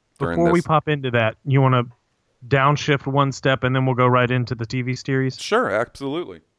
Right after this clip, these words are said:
Speaker 2: The only reason I have to mention this is because it is Star Wars news, and I know you may feel ambivalent about it, but, um, Gigi and Bella Hadid and, uh, what, Kendall Jenner did a photo shoot that was Star Wars themed,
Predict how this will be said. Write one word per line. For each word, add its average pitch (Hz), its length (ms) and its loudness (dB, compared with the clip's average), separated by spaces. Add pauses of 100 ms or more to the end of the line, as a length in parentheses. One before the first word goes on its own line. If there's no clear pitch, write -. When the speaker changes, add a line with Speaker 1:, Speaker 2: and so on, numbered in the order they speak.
(200)
Speaker 2:
The 151 120 4
only 180 280 6
reason 185 260 6
I 160 100 2
have 151 180 0
to 147 80 -6
mention 135 360 -4
this 101 340 -10
is 120 120 -8
because 127 240 -2
it 131 100 0
is 156 200 4
Star 131 320 2
Wars 117 260 0
news, 113 240 -10
and 131 100 -2
I 143 80 4
know 147 140 2
you 143 160 0
may 135 140 2
feel 127 220 -2
ambivalent 117 480 -2
about 107 300 2
it, 104 160 -10
but, 110 300 -6
um, 104 300 -4 (880)
Gigi 160 460 4
and 135 120 4
Bella 135 280 4
Hadid 127 440 0 (360)
and, 123 440 -2
uh, 104 400 0 (520)
what, 127 240 -4
Kendall 143 460 2
Jenner 131 540 0 (840)
did 135 240 4
a 120 220 4
photo 156 460 4
shoot 123 400 -2 (640)
that 135 220 2
was 120 200 -4
Star 170 300 4
Wars 117 260 -4
themed, 104 300 -10